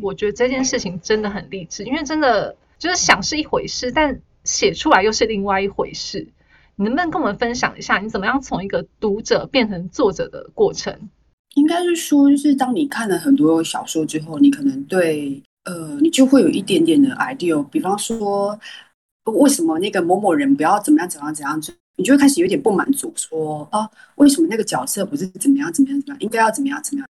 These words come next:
Speaker 2: 所以就是渐渐的，就是你在阅读的过程当中，你就会产生很多不满足。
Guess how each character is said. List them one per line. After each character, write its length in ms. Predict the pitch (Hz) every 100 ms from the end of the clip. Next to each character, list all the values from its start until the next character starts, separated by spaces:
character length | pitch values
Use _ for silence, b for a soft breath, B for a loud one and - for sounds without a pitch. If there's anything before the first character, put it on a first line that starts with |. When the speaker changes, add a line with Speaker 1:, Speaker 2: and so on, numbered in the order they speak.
| _
Speaker 2:
所 180 | - 202
以 200 | 190 175
就 120 | 175
是 560 | 185 185 180 170 156 285
渐 280 | - 247 208
渐 240 | 214 202
的， 160 | 175 156
就 60 |
是 200 | 170 185 180
你 120 | 156
在 140 | 175
阅 100 | 185
读 140 | 185 156
的 80 |
过 120 | 151 170
程 140 | 151
当 160 | 151 151
中， 220 | 160 156
你 60 |
就 120 | 143 160
会 220 | 180 160
产 260 | - 139
生 140 | 139 175
很 180 | 180 147
多 220 | - 180
不 140 | -
满 260 | 214 147 139
足。 180 | -